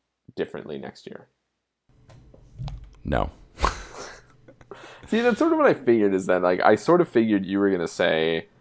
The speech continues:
Speaker 1: "I'm gonna do the same strategy next year, except a little bit better."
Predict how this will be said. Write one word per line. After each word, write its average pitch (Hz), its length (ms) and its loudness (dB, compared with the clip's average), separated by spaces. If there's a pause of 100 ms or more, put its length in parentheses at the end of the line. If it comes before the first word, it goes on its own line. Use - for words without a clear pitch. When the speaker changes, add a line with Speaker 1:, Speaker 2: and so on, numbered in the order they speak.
(300)
Speaker 1:
"I'm 98 160 2
gonna 104 160 0
do 92 180 -2
the 90 100 -2
same 90 360 -4
strategy 80 580 -2
next 76 320 -10
year, 73 160 -6
except - 300 -8
a 80 40 -4
little 69 200 -6
bit - 160 -10
better." 50 280 -14